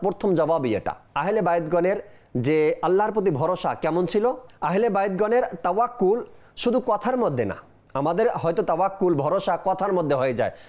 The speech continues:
"হ্যাঁ, আল্লাহ তাআলার প্রতি ভরসা আমার আছে, হয়ে যাবে।" ওই যে বললাম আমি, আমি মুখে বলছি আল্লাহ তাআলার প্রতি ভরসা আমার আছে,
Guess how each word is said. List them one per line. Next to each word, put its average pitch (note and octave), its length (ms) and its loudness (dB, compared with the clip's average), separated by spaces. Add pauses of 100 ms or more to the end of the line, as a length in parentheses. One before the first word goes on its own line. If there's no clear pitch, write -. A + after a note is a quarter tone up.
(140)
"হ্যাঁ, G#3+ 200 2
আল্লাহ F3 260 0
তাআলার F#3+ 260 2
প্রতি E3+ 180 2
ভরসা D3+ 340 0
আমার D#3+ 200 2
আছে, A#2 240 0
হয়ে C#3+ 220 0
যাবে।" A2+ 220 2
ওই D#3+ 100 2
যে A3 100 2
বললাম G#3 340 2
আমি, F#3+ 200 2 (440)
আমি F3+ 200 0
মুখে G3 300 2
বলছি G3 440 2
আল্লাহ E3 260 0
তাআলার G3 280 0
প্রতি F#3 200 0
ভরসা D#3+ 400 0
আমার F#3 200 0
আছে, C3+ 440 -2